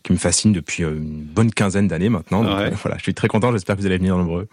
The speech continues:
Speaker 2: Ben oui, alors justement, c'est l'occasion d'en parler parce que cette science de, de la foule, elle existe depuis quand exactement ?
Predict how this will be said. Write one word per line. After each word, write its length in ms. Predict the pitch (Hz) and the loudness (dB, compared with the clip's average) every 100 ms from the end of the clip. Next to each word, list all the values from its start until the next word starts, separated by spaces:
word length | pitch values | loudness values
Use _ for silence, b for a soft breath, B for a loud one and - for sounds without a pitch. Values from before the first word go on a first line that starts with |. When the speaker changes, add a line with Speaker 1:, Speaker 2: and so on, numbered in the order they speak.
| - | -4
Speaker 2:
Ben 320 | 98 87 85 | 0 2 2
oui, 180 | 110 202 | 0 0
alors 340 | 110 95 95 90 | 0 0 -2 -2
justement, 540 | 104 - 127 127 98 | -4 -2 0 2 0
c'est 120 | - | -2
l'occasion 320 | 95 101 95 | -4 -2 -2
d'en 100 | 98 | 0
parler 180 | 127 185 | 0 0
parce 140 | 202 - | -2 -2
que 260 | 135 123 | -2 -2
cette 300 | 110 123 107 | -2 -2 -2
science 420 | - - 180 151 | 0 2 2 2
de, 160 | 107 117 | 0 0
de 100 | 107 | 2
la 120 | 113 | 2
foule, 200 | - 214 | 2 0
elle 100 | 147 | 2
existe 360 | 113 120 151 117 | 2 0 -2 0
depuis 300 | 110 - 117 | -2 -2 -4
quand 260 | - 135 | 0 2
exactement ? 640 | 127 101 95 107 104 110 | 2 2 0 0 0 0